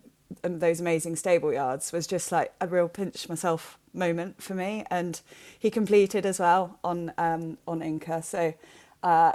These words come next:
it was really <laughs> exciting, and actually jumped clear cross country. So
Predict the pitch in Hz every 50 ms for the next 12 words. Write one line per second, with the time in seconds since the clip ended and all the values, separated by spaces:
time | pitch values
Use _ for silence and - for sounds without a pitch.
0 | - - 202 - 220 208 226 220 254 254 - - 247 - - - - 247 226 233
1 | - - 175 156 151 - - 285 311 - 160 - - 262 277 269 262 254 269 262
2 | 254 - 254 247 240 - 240 226 220 - 220 185 165 190 - - 190 175 175